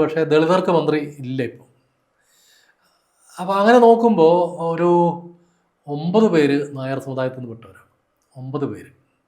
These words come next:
അഞ്ച് പേരേ ഇഴവരുള്ളൂ, ആ, മുസ്ലിങ്ങൾ രണ്ട് പേരേ ഉള്ളൂ, ക്രിസ്ത്യാനികൾ, ആ, മൂന്ന് പേരുണ്ട്, ഒരു പട്ടിക വർഗ മന്ത്രിയുണ്ട്.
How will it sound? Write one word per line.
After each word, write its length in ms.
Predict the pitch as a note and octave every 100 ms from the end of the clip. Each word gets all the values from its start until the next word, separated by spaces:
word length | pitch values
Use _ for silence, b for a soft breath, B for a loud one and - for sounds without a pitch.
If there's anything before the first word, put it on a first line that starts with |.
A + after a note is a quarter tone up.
| _ _ _ _ _ _ A#2+
അഞ്ച് 220 | C#3 E3
പേരേ 220 | D#3+ D#3+ D#3
ഇഴവരുള്ളൂ, 420 | C#3+ C#3+ C3+ C3 - _ _ _ _ _ _ _ _ _ _ _ _ B2+
ആ, 40 | A#2+ A#2 A2+ A2 G#2+ - - _ - B2+
മുസ്ലിങ്ങൾ 400 | - D3 D#3 E3+ D3+
രണ്ട് 240 | C3+ D#3 E3+
പേരേ 180 | D3+ C#3 B2
ഉള്ളൂ, 180 | A2+ A2+ - _ _ _ _ _ _ _ _ _
ക്രിസ്ത്യാനികൾ, 600 | C3 C3 D#3 D#3 E3 E3 E3 D#3 - C3+
ആ, 40 | C3 B2 B2
മൂന്ന് 220 | C3+ D#3 E3+
പേരുണ്ട്, 380 | C#3+ B2 A2+ A2+ - _ _ _ _ _ _ _ _ _ _ C#3+
ഒരു 140 | G#3+ A3 - - _ _ _ _
പട്ടിക 320 | C3+ - C#3+ C#3+ C#3 -
വർഗ 260 | C3 A#2+ B2+ C3+ - A#2+
മന്ത്രിയുണ്ട്. 440 | A#2 A2 F#2 -